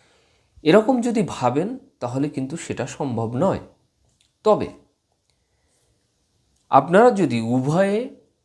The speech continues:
সালিশে বসে বা যেটাকে আমরা অনেক গ্রামে দরবার বলে থাকি অথবা বিচার সালিশ বলে থাকি অথবা অন্য কোনোভাবে, অন্য কোনো নামে যেভাবেই বলি না কেন,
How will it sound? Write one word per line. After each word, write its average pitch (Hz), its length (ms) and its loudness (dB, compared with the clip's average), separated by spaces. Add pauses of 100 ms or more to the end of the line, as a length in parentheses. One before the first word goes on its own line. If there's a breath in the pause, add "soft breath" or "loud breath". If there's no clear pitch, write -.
(500)
সালিশে 147 680 2
বসে 127 460 -2 (300)
বা 92 560 -2
যেটাকে 120 400 -2
আমরা 110 460 2
অনেক 110 360 -8 (160)
গ্রামে 107 360 -2
দরবার 107 440 4
বলে 131 220 -2
থাকি - 420 -12 (100)
অথবা 104 640 -4 (400)
বিচার 123 360 2
সালিশ 131 440 -2
বলে 127 220 -2
থাকি 131 380 -10 (480)
অথবা 156 640 2 (1120)
অন্য 180 240 6
কোনোভাবে, 131 680 0 (120)
অন্য 156 280 -2
কোনো 156 240 -4
নামে 113 300 -2
যেভাবেই 175 520 0
বলি 104 280 0
না 90 120 -4
কেন, 117 300 -4